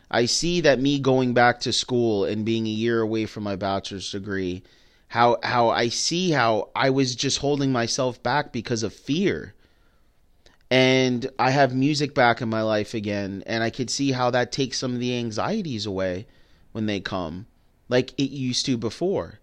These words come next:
And I, my profession is now as a photographer, something I love and I'm passionate about.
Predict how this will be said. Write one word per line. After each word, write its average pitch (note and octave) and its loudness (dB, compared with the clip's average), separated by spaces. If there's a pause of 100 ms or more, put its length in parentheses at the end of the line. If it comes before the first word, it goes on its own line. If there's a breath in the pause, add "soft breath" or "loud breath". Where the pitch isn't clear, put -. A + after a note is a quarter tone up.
(1300)
And C3+ 4
I, C3 2
my B2+ 0
profession C#3+ 0
is B2 -2
now C3+ 2
as B2 0
a B2 0
photographer, C3 -2
something A#2+ -4
I G#2+ -2
love A2+ 2
and G#2+ -4
I'm G2 -6
passionate A2+ -2
about. A#2 0